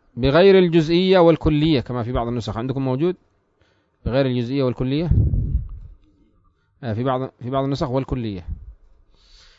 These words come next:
كقولك: "أعجبني زيد علمه"، فعلم زيد لا نستطيع أن نقول هو نصف زيد ولا ثلثه وربع، وإنما اشتمل زيد على العلم، فهذه يسمى بدل اشتمال. وتقول:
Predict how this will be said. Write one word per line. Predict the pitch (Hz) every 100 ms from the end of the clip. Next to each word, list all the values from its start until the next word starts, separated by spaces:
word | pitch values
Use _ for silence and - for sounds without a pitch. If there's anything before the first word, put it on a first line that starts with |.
| _
كقولك: | 165 160 214 208 196
"أعجبني | 196 175 180 202 190 185 180
زيد | 160 196 190
علمه"، | 180 160 151 185 175 170 - - _ - - -
فعلم | 123 131 165 147
زيد | 139 180 175 _ - _
لا | 147 165
نستطيع | 151 147 147
أن | 143
نقول | 135 131
هو | 131
نصف | 135 - 131
زيد | 135 147
ولا | 110 127
ثلثه | 127 139 131 131
وربع، | 110 139 139 135
وإنما | 127 156 151 170
اشتمل | 139 - 160 139
زيد | 139 190
على | 208 156 170
العلم، | 135 98 - _ _ _ _ _
فهذه | - 147
يسمى | 135 143 151
بدل | 131 143
اشتمال. | - - 85 80 _ _ _ _ _ _ _ _
وتقول: | 117 127 123 160 170 -